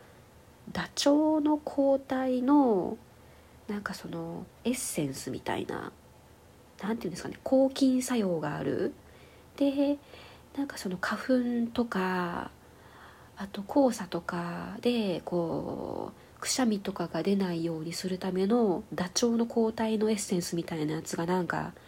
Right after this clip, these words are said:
置いてるらしくて。<laughs> で、花粉症の話をですね、してたら、めっちゃ勧められて、なんか、うーん、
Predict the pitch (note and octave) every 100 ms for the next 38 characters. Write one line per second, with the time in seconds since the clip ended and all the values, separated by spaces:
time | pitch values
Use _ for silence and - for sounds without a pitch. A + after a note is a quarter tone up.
0 | - - F#3+ F#3 F#3+ G3 F#3+ - D3 E3+
1 | D#3 C#3+ - - - - - - - -
2 | - - A3+ G#3+ G3 - - - - -
3 | - - - A#3+ A3+ B3 B3+ B3+ B3 B3
4 | B3+ A#3+ A3 G#3 F3+ F3 F#3 F#3 E3+ E3
5 | F3+ - G3 F3 F3+ E3+ D3+ F3 E3 F3+
6 | A#3 A#3 B3+ A#3 - A3 G#3 G#3 G3+ G3+
7 | A3 G3 F3 - G3 - - - - -
8 | F#3 G3 E3+ D#3+ D#3 - - - - -
9 | - - - - D#3 D#3+ D#3+ D#3 D#3 D#3
10 | - G#2 F2 - -